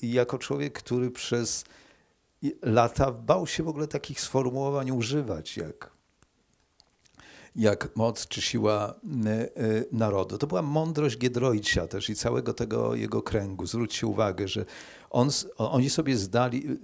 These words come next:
y, zdali sprawę, niezależnie od tego, jak myśleli, jak ludźmi otwartymi byli, jak chcieli być kosmopolitami, Europejczykami,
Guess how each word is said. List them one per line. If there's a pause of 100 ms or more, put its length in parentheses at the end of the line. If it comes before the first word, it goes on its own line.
(100)
y,
zdali
sprawę,
niezależnie
od
tego,
jak
myśleli,
jak
ludźmi
otwartymi
byli,
jak
chcieli
być (320)
kosmopolitami,
Europejczykami,